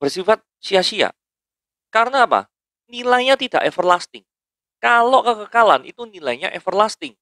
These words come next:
selama-lamanya. Contoh, misalkan orang benar-benar berbuat benar. Mungkin orang nggak tahu, nggak viral. Nggak viral di TikTok, nggak viral di YouTube, orang nggak tahu, tapi Tuhan tahu.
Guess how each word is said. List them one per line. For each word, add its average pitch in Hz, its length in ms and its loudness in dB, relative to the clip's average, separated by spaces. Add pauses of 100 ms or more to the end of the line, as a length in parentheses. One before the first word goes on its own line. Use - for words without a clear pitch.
selama-lamanya. 180 1040 0 (1800)
Contoh, 147 380 2 (480)
misalkan 185 420 0 (240)
orang 190 480 4
benar-benar 151 880 -6
berbuat 151 460 0
benar. 117 340 -4 (1300)
Mungkin 277 280 -2
orang 254 200 4
nggak 131 240 -6
tahu, 180 320 -2 (120)
nggak 143 200 2
viral. 208 480 -2 (560)
Nggak 135 160 2
viral 208 320 2
di 127 120 -8
TikTok, 220 480 0
nggak 107 160 0
viral 156 320 0
di 120 80 -8
YouTube, 185 440 0 (120)
orang 226 160 4
nggak 143 160 2
tahu, 220 120 4
tapi 233 240 -4
Tuhan 240 320 -2
tahu. 247 320 -6